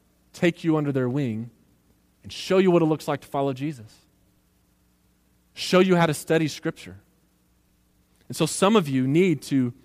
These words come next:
pursue that. And so here's what I want to challenge you to do. If that's you, and it's many of you, if that's you, I want to challenge you to,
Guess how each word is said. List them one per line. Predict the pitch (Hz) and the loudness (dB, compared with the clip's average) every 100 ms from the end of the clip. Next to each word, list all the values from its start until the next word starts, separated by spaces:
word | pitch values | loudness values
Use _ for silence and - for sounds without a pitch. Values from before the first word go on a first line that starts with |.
| _ _ _ - | _ _ _ -6
pursue | 156 - - 226 | -6 -6 -6 -4
that. | 143 90 | -4 -6
And | 110 | -10
so | - | -10
here's | 131 202 208 | -6 -6 -4
what | 185 | -4
I | |
want | 170 151 | -2 -4
to | - | -8
challenge | 165 180 151 | -6 -6 -4
you | 143 | -4
to | |
do. | 147 | -4
If | 113 | -4
that's | 139 170 - | -2 -4 -4
you, | 190 143 - | -4 -4 -2
and | 143 | -4
it's | 170 - | -4 -6
many | 143 190 185 | -4 -2 -2
of | 139 160 156 | -4 -6 -6
you, | 190 110 _ _ _ _ _ _ _ _ | -6 -8 _ _ _ _ _ _ _ _
if | 170 190 | -2 0
that's | - 175 - - | 0 -2 -4 -8
you, | 165 143 107 - _ _ _ - | -6 -6 -8 -18 _ _ _ -4
I | |
want | 196 | -4
to | |
challenge | 170 - 156 175 160 123 | -4 -2 0 0 -2 -6
you | 113 | -10
to, | - 123 | -8 -8